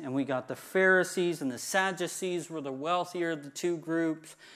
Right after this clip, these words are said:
They were the ones that only believed in the five books of the, the first five books of the Bible, the Torah. That was the only word of God. They did not believe in resurrection. They did not believe in angels or spirits.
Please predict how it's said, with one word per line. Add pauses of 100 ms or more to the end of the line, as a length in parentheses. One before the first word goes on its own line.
(280)
They
were
the
ones
that
only
believed
in
the
five
books
of
the,
the
first
five
books
of
the
Bible,
the
Torah. (320)
That
was
the
only
word
of
God.
They
did
not
believe
in
resurrection.
They
did
not
believe
in
angels
or
spirits.